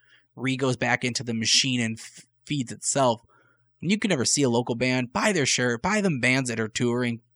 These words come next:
That cash, that means a lot to them, or, you know, that's what helps them out. And when I saw that I could buy a vinyl from them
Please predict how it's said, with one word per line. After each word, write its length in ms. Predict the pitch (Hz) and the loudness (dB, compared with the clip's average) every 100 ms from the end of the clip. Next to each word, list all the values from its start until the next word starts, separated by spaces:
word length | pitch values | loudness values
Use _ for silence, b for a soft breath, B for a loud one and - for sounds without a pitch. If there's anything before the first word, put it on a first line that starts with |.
| _ | _
That 160 | 214 226 | -4 -2
cash, 360 | - 131 127 - | 0 2 2 0
that 220 | 180 180 _ - | -2 -2 _ -6
means 160 | 139 | -6
a 40 | 98 | -4
lot 280 | 104 110 | -4 -6
to 80 | - | -6
them, 180 | 110 113 | -6 -4
or, 220 | 113 110 b b b b _ | -2 -4 b b b b _
you 60 | 110 | -4
know, 80 | 131 | -2
that's 180 | 160 | -2
what 300 | 131 110 - | -2 -4 -4
helps 300 | - 117 - | -4 -4 -4
them 160 | 113 101 | -8 -6
out. 240 | 107 104 - _ _ _ _ _ _ _ b b b b - | -6 -8 -10 _ _ _ _ _ _ _ b b b b 0
And 380 | 127 127 127 123 _ _ | 2 4 2 -2 _ _
when 160 | 120 | -2
I 80 | 170 | 0
saw 160 | 180 165 | 2 4
that 100 | 156 | 2
I 60 | |
could 160 | 127 113 | 0 -2
buy 180 | 110 127 | 2 2
a 80 | 120 | 2
vinyl 380 | 113 117 113 | 0 0 -2
from 160 | - 110 | -6 -6
them 260 | 110 113 | -4 -4